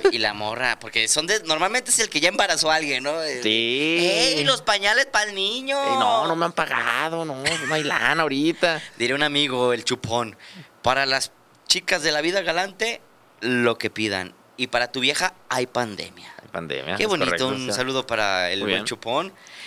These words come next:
Speaker 1: Y cómo, pero explícame bien cómo es ese de
Speaker 2: Tiempos,
Speaker 1: tiempos
Speaker 2: tiempos
Speaker 1: difíciles.
Speaker 2: difíciles. Fíjate que, eh, me he quedado el otro día sin dinero.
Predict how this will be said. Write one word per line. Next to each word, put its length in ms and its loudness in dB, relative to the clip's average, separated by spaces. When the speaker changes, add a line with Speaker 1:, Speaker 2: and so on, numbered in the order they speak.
Speaker 1:
Y 500 2
cómo, 280 -2
pero 140 2
explícame 500 -2
bien 160 -2
cómo 160 -4
es 100 0
ese 220 2
de 360 -2
Speaker 2:
Tiempos, 400 0
Speaker 1:
tiempos 140 -10
Speaker 2:
tiempos 240 2
Speaker 1:
difíciles. 0 -
Speaker 2:
difíciles. 640 0
Fíjate 300 0
que, 480 0
eh, 500 4
me 160 2
he 60 -2
quedado 380 2
el 100 2
otro 200 0
día 140 2
sin 240 -4
dinero. 340 0